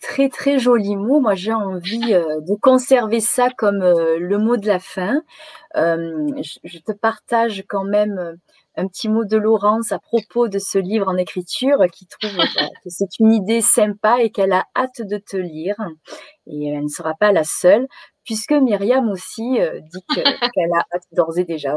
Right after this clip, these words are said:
Speaker 1: T'as, t'as, tu as déjà tes, euh, tes lecteurs, ça c'est certain.
Speaker 2: Je vais m'y
Speaker 1: Euh,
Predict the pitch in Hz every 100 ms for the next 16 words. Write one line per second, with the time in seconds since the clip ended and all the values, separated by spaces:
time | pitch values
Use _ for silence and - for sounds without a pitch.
0 | 160 190 185 247 214 214 254 233 262 240
1 | 269 262 220 202 185 180 - 240 226 220
2 | - 170 170 - 202 - 185 170 - -
3 | - - 208 - 226 - 226 269 285